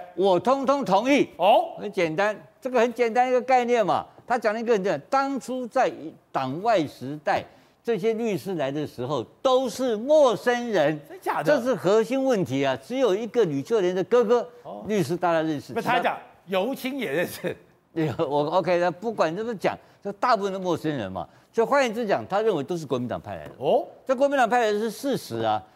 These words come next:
Speaker 1: 因为当时的律师，国民党没有同意他们敢来吗？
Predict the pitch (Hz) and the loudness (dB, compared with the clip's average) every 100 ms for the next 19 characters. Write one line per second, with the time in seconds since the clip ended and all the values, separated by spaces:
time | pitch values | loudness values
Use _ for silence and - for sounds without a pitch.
0 | - 285 262 277 285 233 185 196 233 208 | -4 0 0 0 -2 -2 0 0 0 -6
1 | - 208 220 247 202 170 233 - 185 220 | -6 -4 -2 0 -2 0 -2 -2 -6 -2
2 | 233 247 - 185 175 180 240 269 277 262 | -2 -2 -2 -2 0 0 2 2 2 0